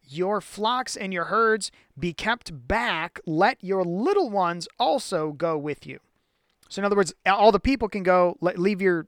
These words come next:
your animals. But Moses said, "You must also give us sacrifices and burnt offerings that we may sacrifice to the Lord our God.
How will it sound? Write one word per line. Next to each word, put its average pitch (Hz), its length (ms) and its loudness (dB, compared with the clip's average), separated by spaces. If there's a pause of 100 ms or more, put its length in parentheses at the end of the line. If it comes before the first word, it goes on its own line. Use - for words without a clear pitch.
your 175 200 -6
animals. 151 360 -4 (1500)
But 190 140 0
Moses 247 360 -2
said, 202 360 2 (240)
"You 202 200 -4
must 208 400 -2
also 214 520 2
give 190 220 0
us 196 140 0
sacrifices 196 1080 -4
and 180 220 -6
burnt 202 260 -2
offerings 175 640 -4 (240)
that 196 200 -2
we 247 280 0
may 262 160 -2
sacrifice 202 580 0
to 262 80 -4
the 262 60 0
Lord 190 260 4
our 311 120 0
God. 330 440 -2